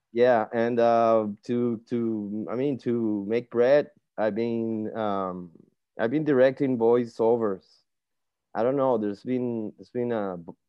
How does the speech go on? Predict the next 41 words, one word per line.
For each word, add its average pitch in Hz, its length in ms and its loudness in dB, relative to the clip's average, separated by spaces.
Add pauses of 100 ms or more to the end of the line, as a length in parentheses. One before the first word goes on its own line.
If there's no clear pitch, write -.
high, 113 220 -4 (120)
I 107 80 -4
don't 160 100 -8
know. 110 360 -4
Uh, 95 220 -4 (240)
I 101 60 -14
think 139 180 -10
there's 117 160 -6
a 110 80 0
big 107 260 -6
demand 104 320 -6
right 98 160 -2
now 87 300 -12
for 82 220 -10
voiceovers, 87 720 -10 (280)
uh, - 1000 -14
uh, 90 320 -6
Spa-, - 220 -6
in 90 200 -8
Spanish 101 600 -6
and, 90 520 -10 (140)
and 95 160 -8
English 90 480 -8
for 87 180 -8
the 85 300 -8
general 95 260 -6
market 90 380 -6
and 82 100 -12
Hispanic 95 440 -8
market. 101 420 -4
So 95 160 -4
I've 95 100 -4
been, 113 380 -6
uh, 101 380 -6
giving 110 340 -6
them 104 180 -4
creative 101 400 -6
direction 104 560 -4 (840)
for 107 200 -2
their 101 180 -2
auditions. 95 680 -6